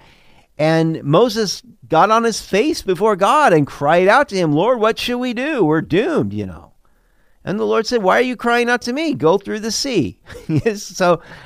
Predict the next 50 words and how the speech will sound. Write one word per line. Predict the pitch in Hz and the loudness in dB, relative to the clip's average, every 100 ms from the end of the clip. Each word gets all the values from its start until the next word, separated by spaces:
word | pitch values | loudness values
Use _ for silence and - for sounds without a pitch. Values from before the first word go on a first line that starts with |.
| - | -12
how | - 175 226 | 2 4 6
would | 226 214 | 6 6
Moses | 180 208 240 214 214 | 4 4 2 0 0
have | 214 196 | 0 0
known | 226 247 214 | 2 2 4
that | 156 165 | 4 2
unless | 156 151 160 180 180 | 0 0 2 2 0
he | 185 151 | -4 -6
cried | - 160 165 | 0 4 4
out | 170 170 170 | 4 2 0
to | |
the | 151 156 | 0 2
Lord? | 170 160 123 | 4 4 4
And | 131 | -2
I | |
think | 135 180 | -4 -2
that's | 185 180 | 0 0
what | 185 170 | 0 0
Asaph | 170 165 151 151 | 0 0 -2 -2
is | 127 | -8
saying | - 170 156 | -6 -4 -4
here. | 120 107 - _ _ _ _ - _ - | -4 -6 -10 _ _ _ _ -20 _ -4
The | 135 | -4
footsteps | - 202 226 - - 196 - | 0 0 0 0 2 0 0
of | 185 | 0
the | 185 | 2
Lord | 175 202 190 | 4 4 4
are | 147 165 | 4 4
not | 170 190 180 | 4 4 2
known. | 190 220 156 | 0 0 2
They're | 156 | 2
hidden | 156 208 285 320 | 0 0 0 0
from | 269 233 196 | -2 0 2
us | 180 175 | 2 0
until | 175 180 180 - 262 285 175 165 170 | -2 -2 -2 -4 0 4 6 4 2
we | 160 | -2
come | 165 - 202 202 | -4 -2 2 2
into | 165 196 233 247 - 180 | 0 -2 -2 -4 -2 0
the | 165 175 | 0 -2
place | - 151 151 - | 0 0 0 -2
of | 151 | -6
worshiping | 120 131 131 - 139 | -2 -2 -2 -8 -6
God. | 131 160 143 | 0 2 2
And | 123 | 0
that's | 147 180 - | -2 -4 -6
where | 180 | -4
he | 160 165 | -2 -2
reveals | 175 175 135 156 208 208 | -2 -2 2 4 4 2
to | - 147 | -2 2
us | 139 143 - | 4 2 -4